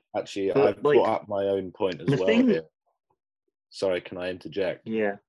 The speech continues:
Speaker 1: Is that
Speaker 2: Yeah,
Speaker 1: I
Speaker 2: no, sure.
Speaker 1: personally, for me, I loved it. But the one thing that struck me at first was how he did say, "Yeah," like a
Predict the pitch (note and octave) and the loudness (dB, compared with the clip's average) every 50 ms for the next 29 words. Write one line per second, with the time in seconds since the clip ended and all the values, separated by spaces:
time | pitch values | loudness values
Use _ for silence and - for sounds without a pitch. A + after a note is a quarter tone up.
0 | _ _ _ _ _ _ _ _ _ _ _ - F2 F2 - - F#2+ F2+ E2+ D2 | _ _ _ _ _ _ _ _ _ _ _ -12 -12 -10 -6 -2 -2 0 0 -2
1 | - _ _ _ _ _ _ _ - C3+ C3 B2+ A#2+ A2 G#2+ G2+ G2 G2 G2 - | -4 _ _ _ _ _ _ _ -4 -2 0 2 4 4 4 4 4 2 -2 -6
2 | - _ _ - C3 A#2 A2+ G#2 G2 G#2 G2+ G2 F#2+ F#2 D#2+ - - _ _ _ | -10 _ _ -2 2 4 4 4 2 0 0 -2 -2 -4 -6 -10 -14 _ _ _
3 | _ _ - - - _ _ _ _ _ _ - G2 G2 G2+ G#2+ G#2+ G2+ F#2+ F2+ | _ _ -20 -20 -20 _ _ _ _ _ _ -6 -4 -2 0 0 0 2 2 0
4 | F2+ F2+ F#2 G2 G#2 G#2 G2 - - E2 D#2 D2+ - _ _ _ _ _ _ _ | 0 0 0 0 0 0 -2 -4 -4 -4 -4 -4 -4 _ _ _ _ _ _ _
5 | - - D#2+ C#2+ F2+ F#2+ G#2 G2+ F#2+ F2+ - G2 F#2 F2+ F2 E2+ E2+ D#2 - _ | -12 -12 -10 -8 -4 -4 -2 -2 -4 -4 -4 -4 -4 -4 -4 -6 -8 -8 -10 _
6 | _ _ _ _ _ _ _ _ - - - F#2+ F2 - F#2+ F#2+ F#2 F2 D#2+ - | _ _ _ _ _ _ _ _ -14 -8 -4 -4 -4 -4 -6 -6 -6 -6 -6 -8
7 | - F2+ F2 E2 D#2+ - - D#2 C#2 - - _ _ _ _ _ _ _ _ _ | -8 -8 -8 -8 -8 -10 -12 -14 -14 -14 -18 _ _ _ _ _ _ _ _ _
8 | _ _ _ - G2 F#2 E2+ D2+ D#2+ F#2 D#2+ - F#2+ F2+ D2+ - - F2+ E2 E2 | _ _ _ -6 -4 -4 -4 -6 -8 -10 -8 -4 -6 -6 -6 -6 -8 -6 -6 -4
9 | D#2+ D#2+ D2+ - _ _ - F2 F#2 F#2+ G2 F#2+ E2+ - - - - _ _ _ | -6 -6 -8 -12 _ _ -8 -2 2 4 4 4 4 2 -2 -6 -14 _ _ _
10 | _ _ _ _ _ _ _ _ _ _ _ _ _ _ - F2+ E2+ E2+ E2 - | _ _ _ _ _ _ _ _ _ _ _ _ _ _ -6 -6 -4 -4 -4 -6
11 | E2 D#2+ D#2+ D#2 D#2 | -6 -6 -6 -8 -14